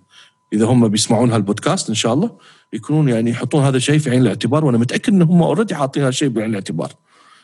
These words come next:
إذا هم، آه، يعني، آه، فرجونا شيء، آه، تحفة فنية جميلة مثل هذه، أكيد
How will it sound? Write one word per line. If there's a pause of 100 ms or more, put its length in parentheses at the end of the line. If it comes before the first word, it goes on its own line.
(120)
إذا
هم، (420)
آه،
يعني،
آه، (680)
فرجونا
شيء، (420)
آه،
تحفة
فنية
جميلة
مثل
هذه، (340)
أكيد